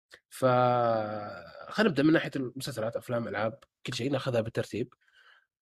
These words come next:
آه، ونبدأ بسوسايد سكواد اللي راح تكون في شهر فبراير. اللعبة تكلمنا عنها الأمانة كثير، آم، لكن ما إنه قرب الموضوع، صار تقريبا كم شهر، شهر ونص بس على،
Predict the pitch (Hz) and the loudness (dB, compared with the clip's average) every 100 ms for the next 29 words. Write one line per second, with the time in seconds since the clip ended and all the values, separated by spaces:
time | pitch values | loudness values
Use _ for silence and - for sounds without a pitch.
0 | - 117 117 143 156 165 151 160 165 160 | -4 0 2 2 2 2 2 4 2 0
1 | 180 175 - 160 - - 123 123 - 131 | -2 -2 -2 -4 -4 -6 -4 -4 -2 -2
2 | 120 117 117 113 127 123 117 107 113 - | -2 -2 -2 -4 -6 -6 -6 -6 -8 -12
3 | _ _ _ _ _ _ 113 123 151 143 | _ _ _ _ _ _ -4 0 2 4
4 | 143 - 156 135 143 127 135 131 - 110 | 2 2 0 2 2 2 0 0 -2 -2
5 | 131 - _ _ _ _ _ - 107 107 | -2 -4 _ _ _ _ _ -8 -4 -2
6 | 104 101 101 101 98 95 _ _ _ _ | -4 -6 -8 -12 -16 -20 _ _ _ _
7 | _ _ _ - 131 131 139 139 143 135 | _ _ _ -4 -2 0 2 6 6 6
8 | 131 127 135 123 117 131 120 - 113 - | 4 4 4 2 0 2 2 0 -4 -4
9 | - 127 123 123 113 - _ _ _ _ | -2 0 0 -2 -4 -10 _ _ _ _
10 | _ _ - 117 123 170 127 104 117 - | _ _ -8 -4 -2 -2 -4 -6 -8 -6
11 | - 120 113 104 113 170 - - 139 - | -4 -4 -4 -6 -6 -6 -6 -8 -8 -8
12 | - _ - 110 | -16 _ -6 0